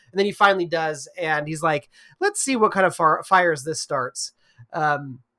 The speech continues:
so, uh, you know, e-, e-, even though it's maybe going back to some of his, uh,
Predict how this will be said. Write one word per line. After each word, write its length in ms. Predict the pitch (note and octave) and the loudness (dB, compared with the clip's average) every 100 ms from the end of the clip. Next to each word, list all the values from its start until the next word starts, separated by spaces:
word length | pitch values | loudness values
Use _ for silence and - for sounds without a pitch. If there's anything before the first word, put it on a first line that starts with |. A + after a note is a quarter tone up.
| _ _ _ _ _ - - | _ _ _ _ _ -20 -12
so, 380 | - G#3+ G3 F#3 | 0 6 8 8
uh, 480 | F3 D#3+ D3+ D3 - | 6 4 2 -2 -6
you 140 | - F#3+ | -4 0
know, 320 | E3 A#2 - - | 0 -2 -10 -2
e-, 80 | G3 | 2
e-, 800 | G3 G#3 G#3 G3+ G3+ - D#4+ - | 2 2 -2 -4 -8 -14 -18 -8
even 200 | A3 A3 | -2 4
though 120 | G#3+ | 4
it's 120 | G#3 | 4
maybe 220 | G3+ G3 F#3 | 2 0 2
going 180 | F#3+ | 2
back 200 | F3+ F3 | 4 2
to 80 | E3+ | 0
some 180 | D#3 F#3+ | -4 -2
of 100 | E3+ | 0
his, 240 | E3+ D3+ | -2 -2
uh, 280 | D#3 D3 C#3+ | -2 0 -2